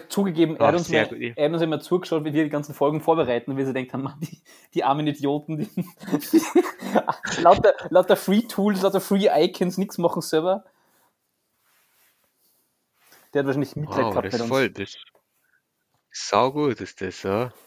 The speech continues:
Speaker 2: Das ist der Wahnsinn.
Speaker 1: Ja, ist echt gut, echt geil.
Speaker 2: Wow, ja, es, ja.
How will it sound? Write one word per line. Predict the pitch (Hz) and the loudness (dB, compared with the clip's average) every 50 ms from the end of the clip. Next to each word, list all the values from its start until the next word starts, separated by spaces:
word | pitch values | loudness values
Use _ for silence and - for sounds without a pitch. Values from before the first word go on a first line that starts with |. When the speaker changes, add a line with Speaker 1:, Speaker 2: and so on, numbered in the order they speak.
| _ _ _ _ _ | _ _ _ _ _
Speaker 2:
Das | - - - | -18 -16 -14
ist | 95 - - | -12 -8 -4
der | 95 95 92 | -4 -2 0
Wahnsinn. | 98 110 135 139 113 - - 92 92 92 | 0 0 0 0 -2 -6 -6 -6 -4 -2
Speaker 1:
Ja, | 131 175 | 0 0
ist | 247 - | 0 -2
echt | - - 247 - - - | -2 -6 -6 -8 -8 -8
gut, | - 180 123 - - - | -8 -8 -8 -8 -14 -14
echt | - 170 - - | -14 -14 -12 -10
geil. | - 58 - - _ _ _ | -10 -10 -10 -12 _ _ _
Speaker 2:
Wow, | - 180 202 196 147 110 101 | 6 8 8 8 8 8 6
ja, | 101 101 113 131 - | 6 4 4 4 2
es, | 131 135 127 - - - - - _ - - _ _ _ - - - - - _ _ _ _ - - | 0 -2 -4 -8 -14 -20 -20 -20 _ -20 -20 _ _ _ -20 -20 -20 -20 -20 _ _ _ _ -4 2
ja. | 113 120 135 170 | 4 4 4 4